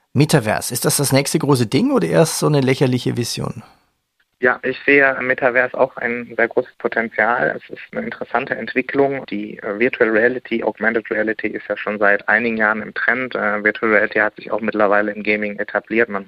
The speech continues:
Speaker 2: sieht es ja auch sehr gut an, an der, an dem Angebot auch bei PlayStation V R zum Beispiel. Aber es gibt natürlich auch Hersteller wie H T C oder Facebook, die, äh, mit der Oculus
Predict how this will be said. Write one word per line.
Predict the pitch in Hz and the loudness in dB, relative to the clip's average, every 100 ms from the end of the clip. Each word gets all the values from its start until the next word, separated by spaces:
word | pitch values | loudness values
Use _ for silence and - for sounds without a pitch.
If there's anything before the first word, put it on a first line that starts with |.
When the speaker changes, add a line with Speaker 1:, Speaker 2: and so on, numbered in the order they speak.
| 101 | -10
Speaker 2:
sieht | 107 - | -10 -12
es | - | -6
ja | 104 | -2
auch | 95 101 - | -2 -4 -4
sehr | 101 101 | 0 0
gut | 101 - | 0 -6
an, | 98 98 92 - | -8 -10 -12 -8
an | - 101 | -4 0
der, | 98 98 | 0 0
an | |
dem | - 95 | -4 -4
Angebot | 101 110 110 107 110 | -4 -4 -4 -4 -2
auch | - 98 - | 2 2 0
bei | - 95 92 | -2 0 0
PlayStation | - - 104 - 95 95 | -2 -2 -2 -4 -8 -8
V | 95 | -6
R | - 104 117 | 2 4 2
zum | - 123 | -2 -2
Beispiel. | 117 110 - 110 104 | 0 -2 -4 -2 -2
Aber | 101 95 | -2 -6
es | - | -8
gibt | - | -6
natürlich | 104 - 101 98 - | -4 -4 -8 -10 -2
auch | 98 98 _ | 0 0 _
Hersteller | - 101 - 98 98 | -4 -2 -2 -2 -4
wie | 95 | -4
H | 95 | -4
T | - 98 - | -4 -8 -6
C | 101 113 - - - - - - | -2 -2 -2 -16 -14 -14 -14 -2
oder | 104 101 - | 2 2 2
Facebook, | 104 107 - 107 104 - | -4 -4 -6 -10 -8 -10
die, | 98 104 101 101 | -10 -6 -6 -4
äh, | - 92 | -2 -4
mit | 95 98 | -4 -4
der | 95 | -2
Oculus | 104 - 104 | -2 0 -4